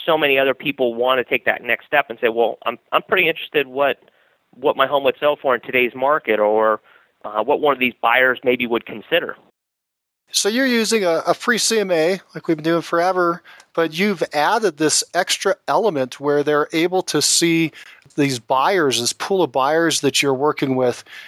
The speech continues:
Speaker 2: You're not just telling them you have a pool of buyers, you're showing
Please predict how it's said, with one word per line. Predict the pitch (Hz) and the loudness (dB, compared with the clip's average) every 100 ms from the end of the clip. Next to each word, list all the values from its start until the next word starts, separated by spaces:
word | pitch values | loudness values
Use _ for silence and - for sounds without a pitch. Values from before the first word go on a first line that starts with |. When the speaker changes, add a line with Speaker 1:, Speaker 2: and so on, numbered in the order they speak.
| - - | -20 -8
Speaker 2:
You're | 190 196 | -2 0
not | 196 | 0
just | 165 - | 0 -2
telling | - 214 254 | 0 0 2
them | 151 | 2
you | |
have | 127 | 2
a | 120 | 0
pool | - 143 127 | -2 -2 0
of | |
buyers, | 120 113 131 156 135 | 2 2 2 0 0
you're | 151 | 0
showing | - - 165 165 170 170 156 156 | 2 0 2 0 0 0 -2 -4